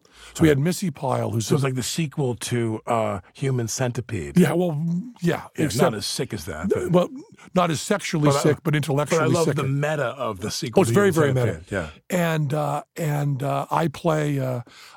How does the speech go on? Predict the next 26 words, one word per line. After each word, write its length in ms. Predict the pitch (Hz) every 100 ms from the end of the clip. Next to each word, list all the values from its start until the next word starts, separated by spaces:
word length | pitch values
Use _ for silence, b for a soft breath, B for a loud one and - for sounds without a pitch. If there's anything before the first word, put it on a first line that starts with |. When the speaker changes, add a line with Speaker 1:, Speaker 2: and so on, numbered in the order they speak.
| -
Speaker 1:
I 120 | 135
play 300 | - 160 139
Herbert, 380 | 110 139 127 135
who's 200 | 117 110
the 80 | 117
guy 220 | 110 117
who, 220 | 104 117
who 140 | 127 123
does 300 | 113 120 101
this 240 | 113 107
and 80 | 120
who's 120 | 107
on 180 | 113 113
the, 120 | 113
on 200 | - 120
the 80 | 110
set. 360 | - 143 123 -
And 240 | 147 135 127 B B
then 520 | 143 175 226 196 180 - B B B
I 100 | 143
get 320 | 123 160 175 -
to 480 | 156 147 143 139 -
have 420 | - 156 156 139
the 80 | 127
scenes 800 | - - 196 190 147 139 120 - b b b b b
where 500 | 135 139 135 131 120